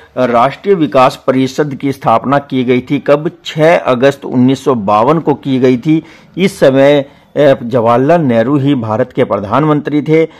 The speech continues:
इसका मुख्य कार्य योजना आयोग द्वारा दी गई सलाहों और योजनाओं पर संशोधित दिशा निर्देश देना था। तो दिशा निर्देश देना था, जो योजना आयोग द्वारा, अ, जो भी सलाह,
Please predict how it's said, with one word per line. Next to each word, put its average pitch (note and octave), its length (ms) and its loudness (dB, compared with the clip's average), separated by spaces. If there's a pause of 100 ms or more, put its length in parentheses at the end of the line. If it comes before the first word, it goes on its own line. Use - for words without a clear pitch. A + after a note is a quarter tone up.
(220)
इसका E3 500 0
मुख्य D3+ 720 -2
कार्य C3+ 500 2 (260)
योजना D#3 460 2
आयोग C#3 500 2
द्वारा B2+ 420 2
दी B2+ 360 -2
गई C3+ 300 0
सलाहों B2+ 600 0 (340)
और C#3 280 4
योजनाओं C3 640 0
पर C3+ 240 0
संशोधित C3+ 800 -2 (280)
दिशा D#3 440 0
निर्देश C3 540 0
देना A2+ 420 0
था। F#2 380 -6 (320)
तो D#3+ 80 2
दिशा C#3+ 460 -2
निर्देश C#3 460 -2
देना B2+ 360 -4
था, C3+ 200 -2
जो C3+ 180 -2
योजना B2 400 -4
आयोग C3 360 -2
द्वारा, A#2+ 460 -2 (240)
अ, C3 120 0
जो C#3 400 -2
भी D3 240 0
सलाह, B2 520 0